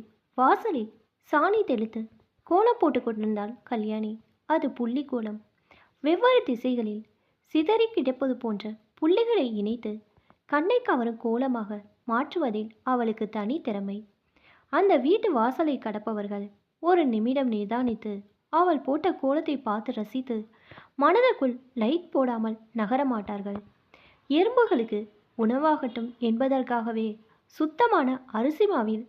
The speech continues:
கோலம் போடுவதை அவள் வழக்கமாக கொண்டிருந்தாள். அன்று வழக்கத்தை விட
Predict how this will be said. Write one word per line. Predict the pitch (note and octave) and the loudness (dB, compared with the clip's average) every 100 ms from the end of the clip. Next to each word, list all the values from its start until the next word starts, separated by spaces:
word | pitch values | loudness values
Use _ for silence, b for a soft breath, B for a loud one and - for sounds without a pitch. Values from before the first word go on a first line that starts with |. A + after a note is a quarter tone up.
| _ | _
கோலம் | - F4 A#4 A#4+ | 2 4 6 4
போடுவதை | D#4 A#3 G#3+ G#3+ - | 2 2 0 -4 -6
அவள் | B3 A#3 G#3+ G#3+ | -4 -2 -2 -4
வழக்கமாக | G#3 G#3 A3+ D4+ C#4+ D#4 | -4 -4 -2 -2 0 -2
கொண்டிருந்தாள். | D#4+ B3 A3+ G#3+ G#3 G#3 - _ _ _ _ _ _ | -2 -4 -2 -4 -6 -8 -14 _ _ _ _ _ _
அன்று | C#4 F4 D4+ B3 B3+ _ _ _ | 0 0 2 0 -2 _ _ _
வழக்கத்தை | B3+ E4+ B4+ C5 G4+ | 4 4 4 4 4
விட | A3+ | 4